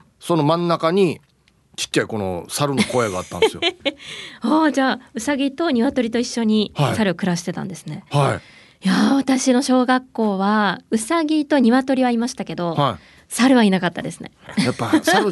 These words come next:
Speaker 1: ちょっとハードル高いのかな？
Speaker 2: <laughs> ハードル高いですね。で、通ってた保育園は、
Speaker 1: うん。
Speaker 2: えーっと、犬とヤギとウコッケイはいましたけど、
Speaker 1: うん。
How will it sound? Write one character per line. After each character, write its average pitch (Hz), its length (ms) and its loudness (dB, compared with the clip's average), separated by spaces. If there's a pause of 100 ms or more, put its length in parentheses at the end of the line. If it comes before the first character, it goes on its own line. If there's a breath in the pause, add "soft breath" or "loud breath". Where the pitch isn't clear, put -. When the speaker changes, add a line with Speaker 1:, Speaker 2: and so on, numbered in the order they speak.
Speaker 1:
ち 262 60 2
ょ - 20 -2
っ - 60 -4
と 190 100 -2
ハ 196 180 0
ー 285 40 0
ド 339 80 0
ル - 40 -4
高 370 280 2
い 427 100 2
の - 60 -2
か 175 80 0
な？ 95 180 -2
Speaker 2:
<laughs> 85 40 -8
ハ 302 120 4
ー 320 60 4
ド 349 80 6
ル 339 100 4
高 320 300 0
い 254 80 2
で 202 100 -2
す - 80 -12
ね。 - 260 -6
で、 220 120 -8
通 285 100 -8
っ 403 140 -2
て 453 100 -2
た 392 140 -4
保 330 140 -2
育 349 260 -2
園 262 220 -2
は、 123 720 -2
Speaker 1:
う - 40 -6
ん。 - 20 -4
Speaker 2:
え 175 100 -2
ー 165 40 -8
っ - 20 -20 (160)
と、 170 240 -2
犬 269 300 4
と 285 640 -2 (120)
ヤ 226 160 2
ギ 208 180 -4
と 285 420 0
ウ 208 180 0
コ 240 140 2
ッ 226 40 0
ケ 190 220 0
イ 165 40 0
は 165 80 -2
い 165 80 0
ま 165 80 0
し 170 80 -6
た 175 120 -10
け 165 120 -10
ど、 180 320 0
Speaker 1:
う - 20 -20
ん。 - 40 -20